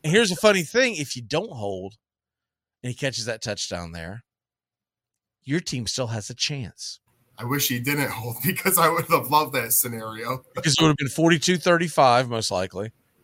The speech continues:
Speaker 1: Eagles would have had the ball with about a minute, uh, after they got the, the kickoff, about a minute forty left. No timeouts. Do I expect Jalen Hurts to be able to, to lead the band? Probably not. He's, he's not that kind of quarterback quite yet.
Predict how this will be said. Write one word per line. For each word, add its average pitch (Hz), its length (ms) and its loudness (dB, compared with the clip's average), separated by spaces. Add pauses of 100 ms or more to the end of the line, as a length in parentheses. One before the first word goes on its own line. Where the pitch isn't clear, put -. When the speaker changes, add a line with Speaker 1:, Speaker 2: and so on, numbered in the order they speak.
(680)
Speaker 1:
Eagles 151 260 4
would 160 120 2
have 147 80 4
had 151 120 6
the 139 80 0
ball 139 180 8
with 151 100 4
about 131 200 4
a 131 60 2
minute, 147 400 2 (100)
uh, 127 60 -2
after 139 340 0
they 135 160 0
got 139 220 0
the, 131 260 -4
the 123 80 -14
kickoff, 151 380 0
about 127 140 4
a 117 40 0
minute 135 300 -2
forty 151 400 -4
left. 95 380 -4 (2250)
No 190 200 10
timeouts. 175 840 10
Do 143 120 2
I 156 120 10
expect 156 540 2
Jalen 147 300 0
Hurts 151 220 -4
to 123 60 -12
be 139 120 -2
able 147 160 0
to, 127 180 -4 (360)
to 123 60 -10
lead 147 260 0
the 127 60 -6
band? 151 400 0
Probably 156 360 4
not. 139 320 2
He's, 127 280 -8 (200)
he's 135 160 -6
not 151 160 2
that 139 180 0
kind 139 180 0
of 120 80 -4
quarterback 135 520 0
quite 113 320 -2
yet. 104 280 -6